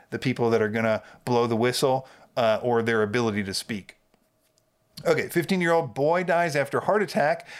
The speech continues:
two days after taking Pfizer vaccine, had no history of allergic reactions. Uh, this is a vaers reporting thing. Um, you know, you can, you can just go and look. Here's a kid that had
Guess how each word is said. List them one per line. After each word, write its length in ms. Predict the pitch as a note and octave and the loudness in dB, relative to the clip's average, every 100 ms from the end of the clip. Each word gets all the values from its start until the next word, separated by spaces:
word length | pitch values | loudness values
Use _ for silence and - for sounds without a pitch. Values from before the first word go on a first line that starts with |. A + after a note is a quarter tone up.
| - | -8
two 140 | - G3 | -2 2
days 260 | F3 D3+ | 2 2
after 240 | D3+ C#3+ C#3+ | 0 0 -2
taking 280 | D3 C#3 | -2 -2
Pfizer 460 | B2 - C3+ C#3+ C3 | -4 0 0 0 0
vaccine, 400 | A#2 A#2 - B2 | 0 0 0 0
had 240 | A#2+ B2 | 0 0
no 160 | C3 C#3+ | 2 2
history 460 | C#3+ C#3 - C3+ B2 | 2 -2 -2 -2 0
of 120 | A#2 | 0
allergic 380 | A2+ A#2+ A#2+ G#2+ | 2 0 -2 -4
reactions. 720 | A2 B2+ C#3+ D#3 C#3+ C#3 - - - - - | 0 0 0 -2 -4 -6 -10 -16 -20 -20 -12
Uh, 160 | - - | -4 -2
this 240 | A#2+ - | 0 -2
is 80 | A#2+ | -2
a 60 | A#2 | -4
vaers 640 | G#2+ B2+ C#3 C#3 C3 - - - - | -2 -2 0 0 -2 -8 -12 -20 -14
reporting 480 | - B2 C3+ C3 C3 | -6 -2 2 2 0
thing. 540 | B2 C3+ C3 B2+ B2 A#2+ | 0 0 0 0 -2 0
Um, 360 | A2+ A2 G#2+ - - | 2 2 -2 -8 -4
you 120 | B2+ | -2
know, 180 | A2 - _ | -2 -6 _
you 140 | D3 | -4
can, 120 | D#3 D3+ | -4 -4
you 140 | D#3 | -2
can 100 | C#3+ | 0
just 200 | D3+ C3+ | -2 -2
go 280 | D#3 D#3+ D#3+ | 0 2 2
and 100 | C#3+ | 0
look. 240 | E3 D3+ - _ | -2 -4 -10 _
Here's 340 | - D3+ D3+ C3+ | 0 0 0 -4
a 100 | - | -10
kid 500 | C#3 - F3 D3+ C#3+ C#3 - - _ - | -10 -2 2 4 2 -4 -18 -20 _ -2
that 160 | B2+ | -2
had 340 | A#2+ C3+ C#3+ | 0 0 0